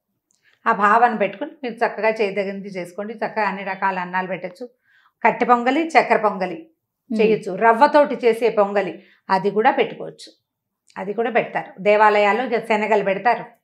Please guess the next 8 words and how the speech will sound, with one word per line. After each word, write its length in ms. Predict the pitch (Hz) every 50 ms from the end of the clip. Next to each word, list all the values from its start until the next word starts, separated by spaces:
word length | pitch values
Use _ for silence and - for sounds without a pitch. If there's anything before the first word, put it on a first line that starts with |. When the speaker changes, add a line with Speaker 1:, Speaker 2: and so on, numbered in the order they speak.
| _ _ _ _ _ _ _ _ _ _ _ 208
Speaker 1:
నివేదనలకి, 680 | 214 208 233 233 233 226 202 175 170 - - 185 - -
Speaker 2:
అవునండి. 220 | 226 214 208 208 214
Speaker 1:
అటుకులు 300 | 202 247 - 254 233 220
పెడతారు 380 | 196 214 214 220 262 269 226
కొన్ని 240 | 214 214 214 202 202
చోట్ల, 400 | 202 226 214 196 202 202 180 - - - - _ _ _ _ _ _ _ _ _ _ -
రకరకాలు 540 | 226 233 233 269 254 240 254 247 254 247 214
కదా. 280 | 190 208 226 269 -